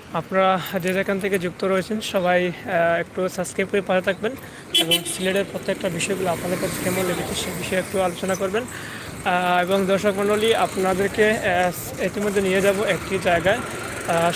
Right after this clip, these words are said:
সেগুলো হচ্ছে সিলেটের যে আশেপাশের দৃশ্যগুলো রয়েছে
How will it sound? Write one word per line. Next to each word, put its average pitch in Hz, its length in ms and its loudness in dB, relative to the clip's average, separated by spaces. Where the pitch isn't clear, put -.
সেগুলো 202 280 4
হচ্ছে 208 320 2
সিলেটের 202 800 2
যে 190 140 2
আশেপাশের 185 580 0
দৃশ্যগুলো 196 420 0
রয়েছে 175 380 -2